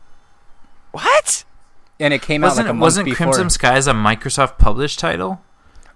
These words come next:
Speaker 2: Oh, no, sorry, I was talking about Dark Void, 'cause
Speaker 1: Yeah.
Speaker 2: we got si-, we got a little sidetracked.
Speaker 3: Oh, sorry.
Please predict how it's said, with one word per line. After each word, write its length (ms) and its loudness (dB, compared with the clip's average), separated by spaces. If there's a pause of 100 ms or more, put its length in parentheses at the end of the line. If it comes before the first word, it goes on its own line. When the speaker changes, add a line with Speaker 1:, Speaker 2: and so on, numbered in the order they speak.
Speaker 2:
Oh, 80 2
no, 280 -2
sorry, 320 0
I 80 2
was 80 -2
talking 180 0
about 120 -4
Dark 220 -4
Void, 280 -8 (160)
'cause 160 0
Speaker 1:
Yeah. 140 4
Speaker 2:
we 60 2
got 260 -6
si-, 220 -4
we 80 -8
got 120 -4
a 60 -6
little 160 -8
sidetracked. 580 -10
Speaker 3:
Oh, 220 4
sorry. 400 4